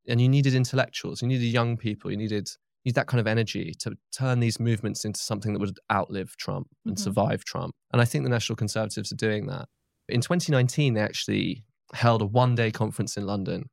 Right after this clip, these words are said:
Speaker 1: And the main speaker was Roger Scruton, very few M Ps there. No one particularly interested. The media wasn't interested in covering it. Now look at twenty twenty-three. Because of what's happened in America, because of how far this has gone in America, I think there's so much more interest in it now.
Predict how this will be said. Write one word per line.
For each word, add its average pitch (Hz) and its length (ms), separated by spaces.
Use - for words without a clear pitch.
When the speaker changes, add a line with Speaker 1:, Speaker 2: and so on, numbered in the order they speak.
Speaker 1:
And 98 100
the - 40
main 113 180
speaker 107 340
was 101 160
Roger 95 160
Scruton, 123 680
very 113 140
few 104 180
M 101 120
Ps 113 300
there. 101 420
No 113 100
one 107 100
particularly - 320
interested. 104 500
The - 40
media 107 280
wasn't 101 200
interested 98 360
in 101 40
covering 101 400
it. 104 160
Now 110 200
look 117 140
at - 60
twenty 110 180
twenty-three. 104 600
Because 135 280
of 127 60
what's 117 140
happened 104 240
in 98 60
America, 98 360
because 104 180
of 101 80
how 104 180
far 104 300
this 101 120
has - 80
gone 98 120
in 98 60
America, 101 400
I 90 40
think - 140
there's 117 120
so 110 240
much 104 200
more 104 120
interest 104 360
in 98 80
it 92 100
now. 90 240